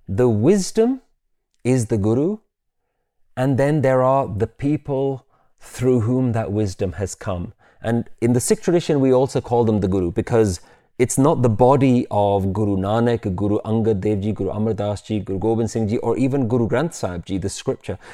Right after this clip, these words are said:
It's not the body or the physical vessel that we really care about.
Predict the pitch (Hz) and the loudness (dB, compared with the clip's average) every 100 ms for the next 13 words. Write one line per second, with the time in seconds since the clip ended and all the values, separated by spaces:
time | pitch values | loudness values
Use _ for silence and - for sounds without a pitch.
0 | - 123 - 147 170 135 98 117 143 151 | -4 -2 2 2 2 0 4 4 4 4
1 | 113 110 139 123 - 110 120 117 113 92 | 2 0 -2 -2 -2 0 0 0 -2 -2
2 | 107 110 113 110 165 123 - 143 139 92 | -4 -2 0 0 0 -2 -4 -4 -4 -6
3 | 87 | -8